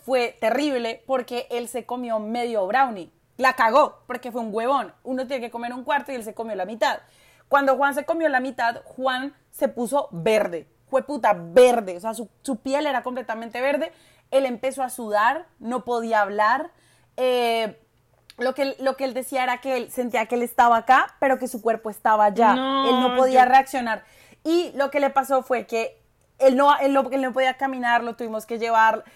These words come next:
Speaker 1: había policía y sabíamos que en Ámsterdam es legal, pero nos daba miedo, era como, "Jue puta". Él parecía que se fuera a morir porque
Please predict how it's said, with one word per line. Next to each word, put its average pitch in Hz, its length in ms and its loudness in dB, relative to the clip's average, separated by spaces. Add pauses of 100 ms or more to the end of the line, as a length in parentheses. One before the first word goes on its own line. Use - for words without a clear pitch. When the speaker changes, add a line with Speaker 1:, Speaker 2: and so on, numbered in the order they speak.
(100)
Speaker 1:
había 233 360 4
policía 262 540 -2
y 285 40 -6
sabíamos 294 520 0
que 302 80 2
en 262 80 2
Ámsterdam 294 460 0
es 214 120 -8
legal, 277 400 2 (300)
pero 294 260 8 (300)
nos 277 240 6
daba 196 260 8
miedo, 302 440 6
era 226 160 6
como, 294 260 -2
"Jue 269 160 -4
puta". 370 480 -2 (500)
Él 302 220 4
parecía 285 440 2
que 262 100 -6
se 285 120 -4
fuera 214 220 2
a 185 40 -2
morir 247 540 -6
porque 226 380 -8